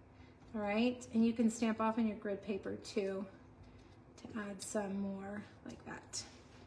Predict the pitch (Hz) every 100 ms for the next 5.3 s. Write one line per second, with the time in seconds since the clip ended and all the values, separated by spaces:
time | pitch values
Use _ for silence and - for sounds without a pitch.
0 | - - - 202 226 269 392 - - -
1 | - - 220 214 247 294 233 208 311 330
2 | - - - - - - - - - -
3 | 220 254 262 262 277 262 247 247 247 254
4 | 254 240 240 277 269 294 294 240 214 220
5 | 285 - -